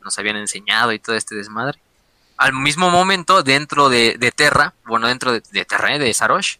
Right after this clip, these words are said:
eh, dentro de la superficie, se nos cuenta desde el punto de vista de la rememoradora que de repente está escuchando la música de Sarosh. Es una música totalmente discordante, pero al mismo tiempo bella. Em, todos de, todos los Saroshi están como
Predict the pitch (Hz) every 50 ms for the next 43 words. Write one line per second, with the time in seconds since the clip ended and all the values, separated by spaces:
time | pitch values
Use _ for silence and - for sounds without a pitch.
0 | _ - - - _ _ _ - - 98 98 98 101 107 - 117 117 110 - 117
1 | 110 117 110 - 135 127 - 165 190 190 _ _ _ _ _ _ _ _ _ _
2 | _ _ _ _ _ _ _ _ _ _ _ _ _ - - - 135 127 - -
3 | 139 131 165 156 127 117 110 143 127 143 135 127 - 147 131 120 113 107 110 110
4 | 110 110 113 113 113 117 131 147 156 - - 120 110 110 107 107 - - 127 127
5 | - 156 147 139 139 - _ _ _ _ _ _ _ - - - - - 127 -
6 | - 143 - - 135 131 131 120 110 110 123 - - 135 - 117 110 107 104 -
7 | 110 107 123 147 160 - 147 - 170 175 175 170 - - - - 175 - - -
8 | 131 139 147 151 - 165 147 123 - - - 110 98 101 101 117 131 147 - -
9 | 180 175 - 131 110 107 117 123 127 - 123 117 120 - 120 113 104 110 120 139
10 | 151 139 151 160 170 180 - _ _ _ _ _ _ _ _ _ _ _ 117 110
11 | 107 107 107 104 107 107 104 101 95 _ _ _ _ _ - - - - _ _
12 | _ - 127 135 143 147 143 131 123 123 120 110 123 120 - - 143 147 147 139
13 | - - 147 123 113 107 - - 120 113 123 123 - - 127 - - 127 127 -
14 | 135 127 120 117 110 101 95 92